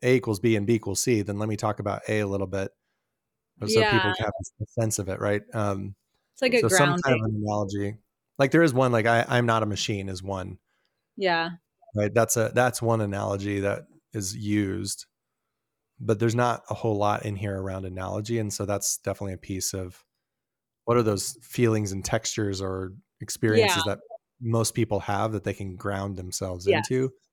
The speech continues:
Speaker 1: so that when I say the words, that that's what it means. That's
Speaker 2: Yeah.
Speaker 1: kinda what I'm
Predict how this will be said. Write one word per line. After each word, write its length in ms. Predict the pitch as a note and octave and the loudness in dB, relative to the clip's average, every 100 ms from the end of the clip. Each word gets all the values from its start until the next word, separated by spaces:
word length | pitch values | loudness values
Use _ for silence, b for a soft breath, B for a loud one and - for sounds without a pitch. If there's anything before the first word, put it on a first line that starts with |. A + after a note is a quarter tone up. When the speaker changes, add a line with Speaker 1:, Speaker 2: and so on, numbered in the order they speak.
| _ _ | _ _
Speaker 1:
so 120 | - | 0
that 80 | A2+ | 2
when 180 | A2 G#2+ | 2 0
I 80 | G2+ | -2
say 180 | - G#2+ | -2 -2
the 80 | F#2+ | 0
words, 400 | G2 G2+ F#2+ G2 | -2 0 -2 -6
that 180 | F#2+ | -8
that's 240 | G2+ F#2 - | -6 -6 -6
what 140 | F#2+ | -8
it 100 | G2 | -8
means. 400 | G#2+ F#2+ F#2+ F#2 - | -10 -12 -12 -14 -12
That's 220 | F3+ D#3+ | -4 -4
Speaker 2:
Yeah. 40 | C#3 | -2
Speaker 1:
kinda 120 | A2 | -4
what 100 | F#2+ | -4
I'm 120 | F#2 | -8